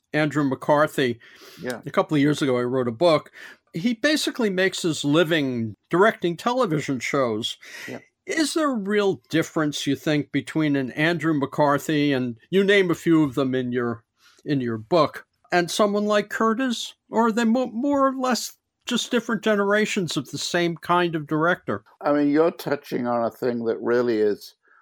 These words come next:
Speaker 2: one of the reasons I did the book, which was that, you know, in the last fifteen years, whatever, I found that I had been spending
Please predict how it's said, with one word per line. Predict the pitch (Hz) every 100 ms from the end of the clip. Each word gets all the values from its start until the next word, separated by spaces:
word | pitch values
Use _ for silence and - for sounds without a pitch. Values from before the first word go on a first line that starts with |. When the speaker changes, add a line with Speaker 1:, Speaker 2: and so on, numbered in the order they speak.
| _ _
Speaker 2:
one | - 127 143
of | 190
the | 113
reasons | 113 117 95 104 101
I | 98
did | 92 127 135
the | -
book, | 143 71 65 -
which | - - -
was | 110 95
that, | - 104 - _ _ _ -
you |
know, | 117 110
in | 104
the | 107
last | 110 113 113 - - - _
fifteen | 110 104 107 98 98
years, | 101 90 -
whatever, | 92 87 82 - - _ _ _ - -
I | 110
found | - 120 117 120 107
that | 110 -
I | 107 117 120
had | 107 117 104
been | 104 101 101 101 - _ _ _
spending | - - 127 120 117 117 110 104 104